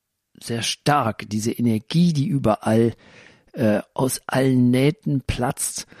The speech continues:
Und, ähm, und das hat natürlich ganz viel mit unserer Sonne zu tun, die, der wir uns jetzt mehr bewusst werden. Wir kommen aus der düsteren Zeit des Winters raus und wir werden richtig energetisch, richtig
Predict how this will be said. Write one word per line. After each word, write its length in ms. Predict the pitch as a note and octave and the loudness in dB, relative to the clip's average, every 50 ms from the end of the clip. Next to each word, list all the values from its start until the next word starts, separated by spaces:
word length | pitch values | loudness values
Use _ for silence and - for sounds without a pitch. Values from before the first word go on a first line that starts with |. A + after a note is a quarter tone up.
| - - - _ _ _ _ _ _ - - - | -20 -20 -20 _ _ _ _ _ _ -20 -14 -6
Und, 480 | - C3+ B2+ B2 B2 B2 - - - - | -2 0 0 0 0 -2 -4 -8 -8 -4
ähm, 520 | C3 A#2+ A#2 A#2 A#2 A#2 A2 A2 A2 A2+ - _ _ _ _ - | -2 0 0 0 0 -2 -2 -4 -6 -8 -14 _ _ _ _ -6
und 160 | G3 E3+ D3 | -4 -4 -2
das 120 | C3 G2+ | -4 -4
hat 120 | A#2+ - - | -4 -2 -2
natürlich 360 | - - - A2+ G2+ - - | -2 -2 -2 -4 -4 -4 -4
ganz 240 | - A#2 G2 F#2+ - | -2 -2 -2 -2 -4
viel 160 | - A2+ A2 | -4 -2 -2
mit 240 | G#2+ A2+ A2 - - | -2 -4 -4 -4 -2
unserer 400 | D3 C#3+ C3+ C#3+ B2+ C3+ C3+ C3+ | -2 0 0 0 0 0 0 0
Sonne 360 | B2+ C#3+ D3+ E3+ F3 D3 A#2 | 2 2 4 4 4 4 4
zu 200 | - - - A#2+ | 2 -2 -4 -4
tun, 440 | - - - A#2+ A2 C3 E3 E3 D#3 - | -2 0 2 2 4 4 2 0 0 0
die, 180 | C#3 C3+ - - _ _ - | -2 -2 -4 -6 _ _ 0
der 280 | - B2 B2 B2+ B2 A#2 | 2 2 2 2 2 0
wir 140 | B2 A#2 - | 0 0 0
uns 200 | B2+ B2+ - - | -2 -2 0 0
jetzt 280 | B2+ A#2+ - - - | -2 -2 -2 -6 -4
mehr 200 | B2+ A#2+ B2 A#2+ | 0 2 2 2
bewusst 600 | A#2 B2+ C3+ B2+ C#3+ F3 F3 - - - - - | 2 0 -4 -2 2 0 0 0 0 -10 -6 -4
werden. 320 | G2+ F#2 F2+ F2 F2+ F#2 F#2 | -2 -2 -2 -2 -2 -4 -6
Wir 60 | G2+ | -6
kommen 240 | - - B2 A2+ A2 | -6 -2 -2 -2 -2
aus 160 | G#2 - - | -2 -4 -6
der 160 | - A2+ G#2 G2+ - _ _ _ - | -6 -6 -6 -8 -12 _ _ _ 0
düsteren 400 | - D3 D3 - - - G#2+ G#2+ - | 2 2 2 0 -2 -4 -4 -4 -6
Zeit 360 | - - A#2+ B2+ B2+ - - | -6 -6 -6 -6 -6 -6 -8
des 220 | - G2+ - - | -10 -10 -8 -2
Winters 520 | A#2+ B2+ C#3+ D#3+ - C#3 C3 B2+ - - - - - - - | 0 0 0 2 2 2 0 0 -2 -6 -14 -16 -18 -8 -2
raus 340 | - A2+ B2+ D#3 D3+ - - - - - - - - - - - - _ _ _ _ - - | 2 2 2 2 2 -2 -8 -14 -18 -20 -20 -20 -20 -20 -20 -20 -20 _ _ _ _ -14 -4
und 420 | D3 B2 A#2 A2+ G#2+ A2 - - | 0 2 2 2 2 0 -2 0
wir 240 | B2 A2+ A2 G#2+ - | 0 0 2 2 0
werden 240 | B2 A#2+ A#2+ B2 A#2 | 2 2 2 2 0
richtig 600 | A2 B2+ B2+ - - - B2+ A#2+ - - - _ _ _ _ _ _ _ _ _ _ _ _ _ _ _ - | 0 -2 -2 -2 -2 -2 -2 -2 -4 -8 -20 _ _ _ _ _ _ _ _ _ _ _ _ _ _ _ -2
energetisch, 880 | - A#2 A#2+ A2+ A2+ G#2 - - C3 C#3+ E3+ F3+ - - B2 - - | 2 4 4 4 2 0 0 2 2 2 2 2 0 -2 -2 -2 -2
richtig 440 | - B2 A#2+ - - D3 C#3 - - | -2 -2 -2 -2 -2 -4 -4 -4 -10